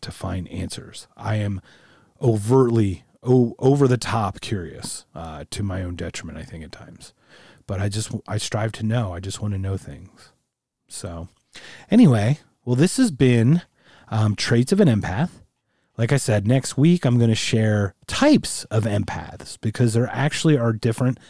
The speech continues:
types of empaths. I am certainly not some, and I certainly do exhibit the traits of others. So it's very interesting as well. Once again, I will be posting this thirty traits of an empath.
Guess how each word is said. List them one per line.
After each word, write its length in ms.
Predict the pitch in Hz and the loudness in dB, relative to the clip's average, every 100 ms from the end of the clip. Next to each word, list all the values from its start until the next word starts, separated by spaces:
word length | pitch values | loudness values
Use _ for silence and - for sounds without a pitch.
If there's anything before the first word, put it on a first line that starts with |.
| _ _ | _ _
types 500 | - 254 - - - _ _ 127 | 0 0 0 -8 -12 _ _ 0
of 80 | |
empaths. 500 | 160 202 95 85 - - - - - | 4 4 2 -8 -14 -18 -20 -20 -6
I 300 | 107 120 127 | 0 4 4
am 200 | 120 110 | 4 2
certainly 520 | - - 143 127 120 | 0 2 4 4 4
not 240 | 117 107 | 4 0
some, 400 | - 113 117 170 - _ | -2 2 2 2 -4 _
and 140 | 104 | -6
I 140 | 101 101 | -4 -4
certainly 580 | - - 117 113 107 104 | -6 -2 0 2 2 2
do 180 | 104 | 2
exhibit 400 | 101 95 98 95 | 0 -2 -6 -8
the 100 | - | -10
traits 300 | 87 101 87 | -10 -8 -8
of 80 | 95 | -8
others. 360 | 90 80 - - | -8 -10 -16 -10
So 280 | 104 95 - - - - | -6 -6 -8 -16 -20 -8
it's 160 | 98 | -6
very 280 | 107 113 117 | -2 2 2
interesting 340 | 113 - 107 101 | 2 -2 -2 -4
as 140 | - | -4
well. 260 | 104 127 - - - | -2 -2 -2 -20 -2
Once 200 | 131 147 | 0 2
again, 180 | 147 135 | 2 4
I 60 | 120 | 4
will 160 | 113 | 2
be 100 | 110 | 0
posting 560 | 104 123 131 - 113 110 | 0 -2 -2 0 0 2
this 360 | 123 156 - - - | 2 2 -4 -12 -10
thirty 360 | - 147 196 | 0 2 2
traits 640 | - - 143 147 - - - | 0 0 2 0 -6 -10 -8
of 100 | 127 | -2
an 60 | 135 | 0
empath. 440 | 107 - 90 120 | 0 -4 -8 -10